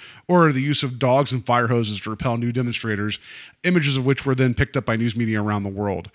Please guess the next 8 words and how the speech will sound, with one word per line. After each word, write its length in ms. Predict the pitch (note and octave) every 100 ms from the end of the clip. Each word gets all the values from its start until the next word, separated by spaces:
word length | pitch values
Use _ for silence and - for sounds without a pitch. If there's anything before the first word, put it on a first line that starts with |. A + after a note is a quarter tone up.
| - - _
So 160 | - C3+
this 200 | C3+ -
was 220 | B2+ A2+
like, 300 | A#2+ A2 - _ - C#3
they, 140 | C3+
there's 420 | B2 D#3+ F3+ F3
other 300 | D#3+ E3+ D#3
news, 500 | D3+ C#3+ C3 B2 -